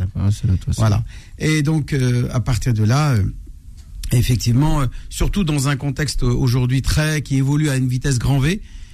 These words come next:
Speaker 1: et qui, euh, doit prendre en compte effectivement les visées de la loi, pas simplement juste, euh, une lecture littéraliste, euh, euh, stupide et qui est sans sens,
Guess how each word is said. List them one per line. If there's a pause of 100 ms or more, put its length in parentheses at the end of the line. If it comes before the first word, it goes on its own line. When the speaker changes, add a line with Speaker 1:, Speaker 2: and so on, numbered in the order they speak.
(140)
Speaker 1:
et
qui,
euh, (260)
doit
prendre
en
compte
effectivement
les
visées
de
la
loi,
pas
simplement
juste,
euh, (400)
une
lecture
littéraliste,
euh, (460)
euh,
stupide
et
qui
est
sans
sens,